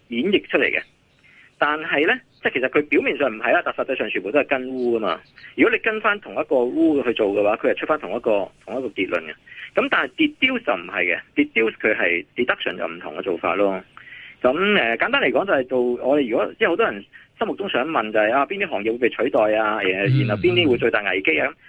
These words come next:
Speaker 1: 其實你用呢個邏輯去諗咧，就呃，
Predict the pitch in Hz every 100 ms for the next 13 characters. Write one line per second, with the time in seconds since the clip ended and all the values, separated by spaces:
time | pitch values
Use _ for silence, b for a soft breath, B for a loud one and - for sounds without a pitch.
0 | b 156 185 202 185 269 214 123 113 233
1 | 190 135 107 131 170 170 170 147 104 104
2 | 104 b b b b b b _ 120 117